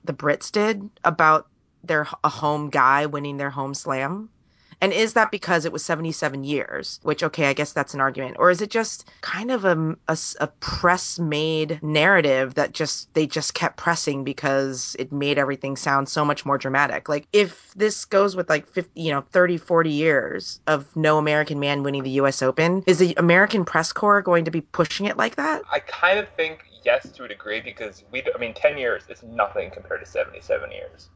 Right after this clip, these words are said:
Speaker 1: I did say that. I did a quick hit on B B C World News or World Sport or something where I said
Speaker 2: Yeah.
Speaker 1: that, and they were like, "Just had to get that in," and I was like, "Yes, had to." <laughs>
Speaker 2: Well, I mean, math. Hashtag math.
Speaker 1: Yeah.
Speaker 2: Just, uh, with an S on the end of it.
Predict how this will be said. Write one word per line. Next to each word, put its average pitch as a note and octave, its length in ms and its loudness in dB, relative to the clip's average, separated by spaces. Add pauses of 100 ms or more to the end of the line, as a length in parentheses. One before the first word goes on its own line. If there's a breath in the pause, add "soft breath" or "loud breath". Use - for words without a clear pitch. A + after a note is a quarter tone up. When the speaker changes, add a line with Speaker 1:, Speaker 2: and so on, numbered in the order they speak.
(260)
Speaker 1:
I F#3 100 2
did F3+ 220 2
say E3+ 160 6
that. D#3 240 4
I C#3+ 240 0
did D3+ 180 -8
a D3 60 -8
quick - 320 -10
hit D3+ 180 -6
on C#3 380 -6
B D3+ 100 -8
B C#3+ 100 -10
C C#3 200 -10
World C#3 340 -4 (280)
News C#3 320 -6
or C3+ 120 -2
World C3+ 260 -2
Sport D3+ 240 2
or D#3+ 60 2
something E3+ 400 0
where C#3+ 100 6
I C#3+ 60 6
said - 220 2
Speaker 2:
Yeah. - 80 2
Speaker 1:
that, E3 220 4 (220 loud breath)
and F3+ 140 2
they F3+ 60 8
were F3+ 100 8
like, D3+ 200 4
"Just E3+ 200 -2
had F3 100 2
to E3+ 80 -4
get F3+ 160 2
that E3+ 180 2
in," E3 260 0
and C3+ 100 -4
I C#3+ 100 -4
was C3 80 -8
like, C3+ 160 -6
"Yes, B2 260 -8
had B2 220 -8
to." - 300 0
<laughs> - 360 -6
Speaker 2:
Well, A#2+ 300 10
I A#2+ 60 6
mean, A2+ 240 -6 (160)
math. G2 400 -2 (200)
Hashtag B2 480 2
math. - 140 2
Speaker 1:
Yeah. D4+ 300 6
Speaker 2:
Just, - 240 0
uh, F#3 180 6
with A#2+ 120 -4
an A2+ 100 -2
S A#2+ 240 4
on G2+ 100 -8
the G2+ 100 -10
end F#2+ 140 -12
of - 100 -20
it. - 140 -8